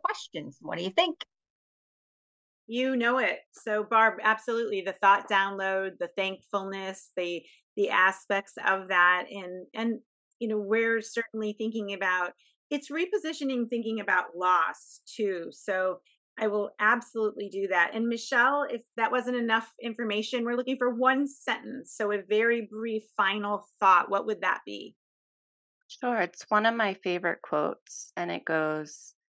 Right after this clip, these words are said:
Speaker 3: "Yesterday is history. Tomorrow's a mystery. Today is a gift. That is why we call it the present." So just remember, the present moment is all we really have.
Speaker 2: Absolutely. That is a,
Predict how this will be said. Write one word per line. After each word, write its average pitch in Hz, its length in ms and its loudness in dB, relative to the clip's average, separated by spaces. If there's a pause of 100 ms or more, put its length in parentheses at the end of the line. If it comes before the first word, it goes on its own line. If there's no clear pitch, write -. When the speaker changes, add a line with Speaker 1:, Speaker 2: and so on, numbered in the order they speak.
(280)
Speaker 3:
"Yesterday 202 1000 -2
is 180 180 -6
history. 147 680 -6 (640)
Tomorrow's 175 600 2
a 185 60 -6
mystery. 160 840 -8 (580)
Today 180 680 0
is 170 120 -4
a 165 60 -2
gift. - 640 -4 (480)
That 165 140 2
is 170 160 -2
why 156 240 4
we 156 100 -2
call 147 300 0
it 147 220 -2
the 156 80 -8
present." 190 580 -4 (540)
So 175 140 -8
just 175 340 -2
remember, 165 600 2
the - 60 -10
present 165 380 -2
moment 156 480 -2 (160)
is 160 120 -6
all 147 140 0
we 147 120 -6
really - 260 -8
have. - 240 -10 (960)
Speaker 2:
Absolutely. - 880 -8
That 185 180 -2
is 185 160 -8
a, 196 160 -8